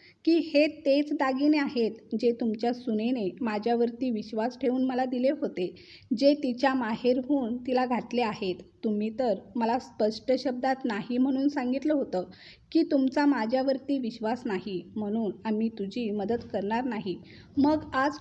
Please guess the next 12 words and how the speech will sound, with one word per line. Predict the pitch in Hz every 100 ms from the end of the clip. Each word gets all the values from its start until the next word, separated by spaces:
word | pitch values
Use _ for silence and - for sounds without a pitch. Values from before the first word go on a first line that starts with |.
| -
कोणत्या | 277 247 247 285
अधिकाराने | 277 302 294 294 294 302
तुम्ही | 302 269 285
हे | 285 285
सगळं | 294 262 254
बोलत | 226 226
आहात? | 226 220 180 - - 220
मी | 202 208
तर | 254 202 202 247
तुम्हाला | 214 214 226
बोलवणारही | 233 208 208 233 240 262 285
नव्हतो, | 285 240 - 185